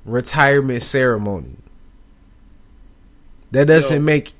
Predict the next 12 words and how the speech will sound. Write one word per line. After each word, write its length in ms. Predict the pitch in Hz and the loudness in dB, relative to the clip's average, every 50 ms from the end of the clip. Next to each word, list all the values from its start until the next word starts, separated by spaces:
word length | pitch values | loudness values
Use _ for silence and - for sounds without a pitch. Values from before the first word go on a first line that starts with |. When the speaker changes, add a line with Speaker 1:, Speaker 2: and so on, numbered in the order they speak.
| - | -4
Speaker 1:
any 240 | 147 156 160 165 151 | -2 0 0 0 0
sense 340 | 139 - - 156 143 139 - | -2 -2 -4 -4 -4 -2 -2
at 140 | 123 127 110 | -4 -4 -4
all. 440 | 78 113 131 131 120 95 82 85 - - - | -2 0 0 0 0 -2 -4 -10 -16 -14 -4
Roddy 320 | - 135 151 170 175 165 | 0 2 2 2 2 0
White 340 | 151 139 156 151 147 127 - | -2 0 0 0 0 0 -2
isn't 320 | 151 160 139 139 143 139 135 | -4 -4 -4 -4 -4 -4 -2
nowhere 360 | 139 143 147 139 151 147 139 | -2 -2 -2 -2 -2 -2 -2
near 280 | 131 127 139 143 147 135 | -2 -2 -2 -2 -2 -2
on 240 | - - 143 143 | -2 -2 -4 -2
the 140 | 139 143 139 | -2 -4 -4
level 720 | 127 117 113 113 117 127 139 165 156 135 127 110 95 82 | -4 -4 -4 -2 0 2 2 2 2 0 -2 -4 -6 -6